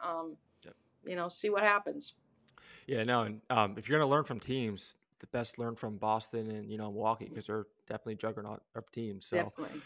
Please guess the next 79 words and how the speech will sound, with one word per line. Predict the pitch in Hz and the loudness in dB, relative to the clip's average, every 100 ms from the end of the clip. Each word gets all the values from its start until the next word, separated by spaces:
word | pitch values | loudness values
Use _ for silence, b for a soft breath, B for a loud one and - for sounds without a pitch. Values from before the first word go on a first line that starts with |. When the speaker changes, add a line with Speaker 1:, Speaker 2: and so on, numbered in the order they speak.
| - | -14
Speaker 2:
you | - | -6
know, | 113 175 | 0 4
Speaker 1:
Yep. | 185 - | 4 2
Speaker 2:
and | 110 | 2
like | 117 113 | 2 4
you | 143 | 2
said, | 127 | 4
if | 110 | 2
you | 123 | 2
beat | 131 143 | 2 2
the | |
teams | 135 139 127 | 0 -2 -2
you're | 131 | -4
supposed | - 165 | 0 0
to | 110 | 2
beat, | 120 120 | -2 0
that's | 113 | -2
gonna | - 117 | -2 0
be | 117 | 0
a | |
playoff | 113 117 117 113 | 2 2 2 0
team | - 117 | -4 -8
for | 110 113 | -6 -8
sure. | - 123 101 | -2 -2 -2
So | - 107 104 | -4 -4 -4
it's, | 104 - 110 | -6 -10 -6
uh, | |
Speaker 1:
Mm-hmm. | 104 175 190 185 | -2 0 2 0
Speaker 2:
if | - | -2
they | 120 | -4
can | 110 113 | -4 -6
keep | 120 - | -6 -4
doing | 117 110 | -2 0
that, | 123 101 | -2 -2
they | - 101 _ | -6 -12 _
should | - 107 | -12 -8
be | 110 | -4
a | 107 _ | -6 _
top | - 107 | -6 -6
six | - 107 - | -4 -10 -10
team | - 110 | -8 -6
in | |
the | 110 | -6
East. | 123 120 - b b b b b b b - | -6 -8 -10 b b b b b b b 2
Well, | 127 | 4
Jamie, | 139 156 | 6 6
this | 135 | 4
has | 156 | 2
been | 147 | 2
really | 151 | 4
fun. | 147 151 135 - - | 4 4 4 0 -8
I | |
really | 110 120 | -2 0
appreciate | 120 135 135 | 0 0 8
your | 262 | 10
Speaker 1:
Thanks, | 339 | 12
Speaker 2:
time | 294 | 10
Speaker 1:
Jared. | 247 233 277 285 | 10 12 10 8
Speaker 2:
coming | 135 123 | 2 4
on. | 120 117 98 | 6 6 8
And | |
Speaker 1:
I | 226 | 8
Speaker 2:
it's, | 104 - | 8 2
uh, | 110 104 | 0 2
yeah, | 113 104 | 2 2
I'll | |
be | 107 120 | 2 0
in | |
touch. | 110 120 120 - | 4 4 4 0
We'll | |
have | 110 | -4
to | |
have | 117 107 | -2 0
you | |
on | 113 | 0
again | 110 104 107 | 0 0 0
sometime, | 104 107 113 110 | -2 -6 -4 -2
maybe | 107 107 101 | 0 0 4
Speaker 1:
Cool. | 165 - | 6 6